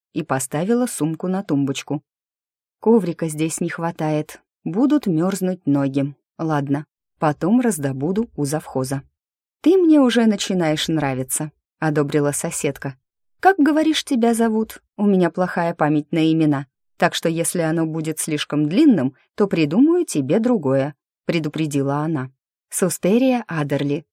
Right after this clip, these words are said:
Ей было все равно, как соседка станет ее называть, лишь бы не мешала учиться и не водила парней, как было у нее в свое время с подругой в Пскове. Тогда она решила пожить отдельно от родственников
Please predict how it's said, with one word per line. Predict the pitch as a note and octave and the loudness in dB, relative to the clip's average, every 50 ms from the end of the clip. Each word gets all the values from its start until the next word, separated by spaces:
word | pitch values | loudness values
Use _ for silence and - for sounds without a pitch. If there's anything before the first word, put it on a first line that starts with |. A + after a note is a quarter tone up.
| _ _ _ - | _ _ _ -4
Ей | F#3 F3+ E3+ D#3 | 0 2 2 2
было | D3+ D3+ D3+ D3+ D3+ | 2 2 2 2 2
все | D3+ - - - F3 D#3 | 0 -2 -4 -4 -2 -2
равно, | D3 D3 C#3+ C#3+ F3+ G#3 C4+ C4 | 0 0 0 0 0 0 0 0
как | - D3+ C3+ - | -2 -4 -4 -4
соседка | - C#3+ C#3+ - - A3+ A#3 - G#3+ F#3+ | -4 -6 -4 -2 -2 -2 -2 -2 -6 -6
станет | - - D#3 D#3 E3 E3 D#3+ F3 | -6 -4 -4 -2 -2 -2 -2 -4
ее | F3 E3 D3+ | -2 0 0
называть, | C#3+ C#3+ C#3+ C#3+ E3+ E3+ D#3 B2+ B2+ - - _ _ _ | 2 2 0 0 -2 -4 -4 -4 -6 -8 -14 _ _ _
лишь | - F#3+ G3 F#3 F3 E3 D#3+ | -2 0 0 2 0 -2 -2
бы | D#3 E3 D#3 E3 - | -2 0 -2 -2 -2
не | - E3+ F3 E3+ | -2 0 2 2
мешала | E3+ E3+ E3+ - - D3+ C#3 C#3 C#3 | 2 2 0 0 0 0 0 2 0
учиться | D3 E3 - - - D#4 - - - B2 C3+ - _ _ | 0 0 -2 -2 -4 -4 -4 -4 -6 -6 -8 -10 _ _
и | - G3 F#3+ | -2 0 2
не | F3+ E3+ | 2 2
водила | E3 E3 E3 D#3+ E3+ E3 D#3 | 2 2 0 0 0 -2 -2
парней, | D3 - - F3+ F#3 F3+ E3+ D#3+ C#3+ C3 C3 - _ _ _ _ | -2 -2 -2 -4 -2 0 0 0 0 0 -2 -6 _ _ _ _
как | - D3+ D3+ D#3 | -2 -2 -2 0
было | D#3 E3 E3 D#3 D3 D3 | 0 0 2 4 4 4
у | D3 | 4
нее | D3+ D#3 D3+ D3+ C#3+ | 4 4 4 2 2
в | C3+ - | 0 -4
свое | - D3+ D3 C#3 C#3+ C#3 | -4 -2 0 0 0 0
время | C3+ D3+ F3+ G#3 G3+ E3 | 0 -2 -2 -2 -2 -2
с | C3+ - | -2 -4
подругой | - C#3 C#3 C#3 D3 D3+ D3 C#3 C#3+ C#3 C3+ _ | -4 -6 -4 -2 -2 -2 0 0 0 -2 -2 _
в | - - - | -16 -20 -14
Пскове. | - - - - - C#3+ C3 B2 B2 B2+ C3 _ _ _ _ _ _ _ _ - | -12 -12 -8 -4 -4 -2 -2 -2 -4 -6 -8 _ _ _ _ _ _ _ _ -2
Тогда | - D3+ C#3+ D3 D#3+ D#3+ D#3+ | 0 0 0 0 0 0 0
она | D#3 D#3+ D3 | 0 0 0
решила | D#3+ D#3 - - D#3 D3+ C#3+ | 0 -2 -2 -2 0 -2 -2
пожить | - D#3 D3+ D3+ E3 D3 - C#3 | -2 -2 -4 -2 -2 -2 -2 -2
отдельно | C3+ C#3+ C#3+ D3+ D#3 D3+ D3+ D3+ D3 | -4 -2 0 0 0 2 2 0 0
от | D3+ D3+ - | -2 -4 -4
родственников | C#4+ D#4 - - - D#3 D3 D3 C#3 - - C#3 - | -4 -4 -4 -6 -4 -2 -2 0 0 -2 -4 -6 -6